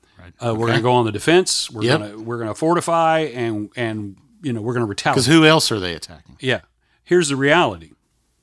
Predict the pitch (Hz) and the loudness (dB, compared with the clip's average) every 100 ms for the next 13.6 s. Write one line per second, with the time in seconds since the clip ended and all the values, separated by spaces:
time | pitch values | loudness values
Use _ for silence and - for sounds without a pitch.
0 | _ _ _ _ _ _ _ _ 110 127 | _ _ _ _ _ _ _ _ -4 2
1 | 175 180 175 151 127 131 143 135 117 110 | 2 4 2 2 0 0 0 -2 -2 -2
2 | 104 135 - 135 131 - 135 135 147 143 | -2 -2 -2 -4 -4 -4 -4 -2 -6 -8
3 | 110 113 98 127 196 117 92 95 - - | -10 -10 -4 0 0 -2 -8 -12 -12 -14
4 | _ _ _ _ 117 120 107 98 107 135 | _ _ _ _ -4 -2 -2 -6 -4 -2
5 | 135 160 170 - - 120 101 104 110 110 | 0 -2 -2 -4 -4 -4 -6 -8 -10 -8
6 | 104 123 - - 151 143 143 - 101 - | -4 -4 -4 -4 -2 -2 -2 -6 -8 -8
7 | 95 98 _ _ _ _ - 127 117 - | -10 -12 _ _ _ _ -2 0 0 0
8 | 117 107 107 123 135 - - _ - 120 | -4 -2 -2 -2 -2 -4 -6 _ -14 -8
9 | - 92 - - _ _ _ _ _ _ | -6 -8 -10 -14 _ _ _ _ _ _
10 | - 117 _ 113 110 101 - 101 - 101 | -20 -20 _ -2 -2 -2 -6 -6 -6 -6
11 | 90 - - 139 190 180 139 120 202 - | -8 -10 -2 0 0 2 2 2 0 -2
12 | 98 - - _ _ _ _ 117 113 151 | -12 -16 -20 _ _ _ _ -2 0 0
13 | 185 - 214 - - | 0 0 -2 -4 -14